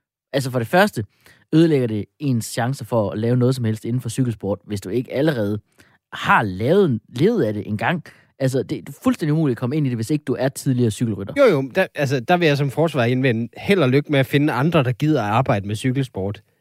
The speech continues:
Speaker 1: Ja.
Speaker 2: At det er ikke ret mange, der gider ellers. At det, det er sådan et lille lukket økosystem, ligesom Amish-folket. Du ved, de holder fast i noget, der er gammeldags og ikke har været spændende i to hundrede år,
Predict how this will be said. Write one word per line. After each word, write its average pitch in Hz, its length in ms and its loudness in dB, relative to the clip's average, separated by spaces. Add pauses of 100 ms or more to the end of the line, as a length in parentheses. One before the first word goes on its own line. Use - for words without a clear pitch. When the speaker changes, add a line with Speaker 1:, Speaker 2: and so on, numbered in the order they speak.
(100)
Speaker 1:
Ja. 147 100 0
Speaker 2:
At 143 100 0
det 175 140 6
er 165 40 6
ikke 160 160 2
ret 143 120 4
mange, 123 240 0
der 127 60 0
gider 120 280 -2
ellers. 104 220 -4
At 123 180 -6
det, 147 160 2 (800)
det - 60 2
er - 20 2
sådan 214 120 -2
et 196 60 -4
lille 254 140 0
lukket 220 300 2
økosystem, 127 720 -2 (280)
ligesom 220 200 -2
Amish-folket. 123 840 -2 (240)
Du 190 60 -4
ved, 185 60 2
de 190 120 -6
holder 175 180 2
fast 214 360 -2
i 180 40 -2
noget, 170 200 0
der 143 60 0
er 117 180 0
gammeldags 143 560 0
og 143 60 0
ikke 160 120 0
har 156 60 0
været 117 140 2
spændende 165 360 0
i 127 60 -2
to 170 180 -2
hundrede 139 240 4
år, 185 240 0